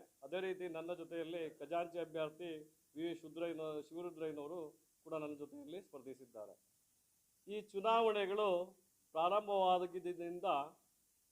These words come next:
ಈ ಸಂಘದಲ್ಲಿ ನಡೆದಿರುವಂಥ ಅಕ್ರಮಗಳ ಬಗ್ಗೆ, ನಡೆದುಕೊಂಡ ರೀತಿಗಳ ಬಗ್ಗೆ ತಿಳಿಸ್ಬೇಕಾಗುತ್ತೆ. ಈಗ ನಾನು ಹಾಸನಕ್ಕೆ ಚುನಾವಣೆಗೆ ಹೋದಂಥ ದಿನದಲ್ಲಿ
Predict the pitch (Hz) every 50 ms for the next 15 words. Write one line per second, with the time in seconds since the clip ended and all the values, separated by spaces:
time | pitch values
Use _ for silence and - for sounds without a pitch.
0 | _ _ _ _ _ - 180 202 202 190 196 180 170 180 196 180 185 180 180 185
1 | 180 170 165 170 170 180 190 185 180 180 175 - - 170 170 170 160 - - -
2 | 156 151 - 170 170 170 165 156 160 156 156 156 151 151 175 180 180 180 - _
3 | _ _ _ _ _ _ _ _ _ _ _ _ _ _ _ _ - 151 156 165
4 | 165 - 185 175 170 170 156 170 202 - 196 175 170 165 156 156 151 151 170 180
5 | 165 151 156 156 - _ _ 165 165 160 160 147 139 - 127 120 107 - _ -
6 | - _ _ _ _ _ _ _ _ _ _ _ _ _ _ _ _ _ _ _
7 | _ _ _ - 180 208 214 202 208 196 196 190 190 165 175 170 170 175 202 214
8 | 208 220 214 208 202 185 180 180 - _ _ _ 127 151 180 180 220 208 208 196
9 | - 208 202 196 180 170 175 185 185 196 196 196 202 196 190 185 185 185 175 180
10 | 185 190 185 190 185 165 151 175 170 170 165 151 143 135 - _ _ _ - 160
11 | 180 175 180 175 175 190 202 208 196 196 -